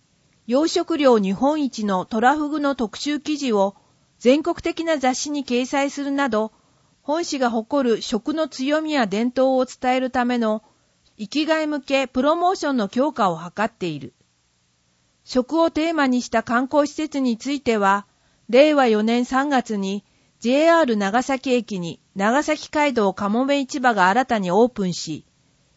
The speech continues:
多種多様な長崎の食が提供されているほか、出島メッセ長崎等では、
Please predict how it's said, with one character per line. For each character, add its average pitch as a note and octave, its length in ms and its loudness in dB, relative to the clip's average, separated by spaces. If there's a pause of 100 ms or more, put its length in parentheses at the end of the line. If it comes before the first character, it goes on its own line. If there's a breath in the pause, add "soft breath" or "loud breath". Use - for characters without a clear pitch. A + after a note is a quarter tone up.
(140)
多 C#4 160 2
種 C4 160 -2
多 A#3+ 180 0
様 C4+ 220 4
な C#4+ 160 0
長 B3+ 240 0
崎 C4+ 260 -4
の G3 260 -4
食 A3 600 -4
が B3 140 -2
提 B3 200 0
供 C4 200 0
さ B3+ 120 0
れ B3 120 0
て B3 180 0
い B3 40 -2
る B3 120 0
ほ A#3+ 140 -2
か、 A3 300 0 (760)
出 A3+ 140 0
島 D4+ 260 0
メ E4+ 120 -2
ッ E4+ 40 -4
セ C#4+ 160 -4
長 A#3+ 240 0
崎 - 260 -6
等 C4 200 0
で A#3 120 2
は、 G3+ 280 0